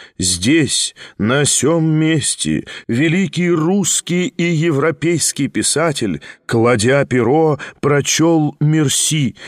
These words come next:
и таким образом в первый раз простился с русскою публикой в лице представителей нашего города, и что эту надпись все уже прочтут на бале, то есть всего только пять часов спустя после того, как будет прочитано "Мерси".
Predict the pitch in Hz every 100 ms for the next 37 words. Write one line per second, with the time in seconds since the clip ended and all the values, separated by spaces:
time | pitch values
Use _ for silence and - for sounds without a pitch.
0 | - 139 131 113 127 156 123 120 131 113
1 | - 156 143 139 147 156 - 135 131 -
2 | - 208 190 - 180 175 151 - - -
3 | 147 160 - 139 131 - 147 117 127 101
4 | 113 104 107 - 110 101 95 - 98 90
5 | 92 92 85 78 80 80 80 151 180 147
6 | 160 135 - - 123 - 123 104 95 120
7 | 190 - 104 - - - - - 208 196
8 | 156 190 143 165 - 185 185 135 160 123
9 | 165 180 151 101 65 - _ _ 156 147
10 | - - 151 156 190 175 151 165 - 170
11 | - 151 - 151 - - 117 - 160 151
12 | 107 - 107 101 147 175 - - 147 117
13 | 117 156 277 - 113 - 156 139 135 135
14 | 123 - 123 135 107 - 117 78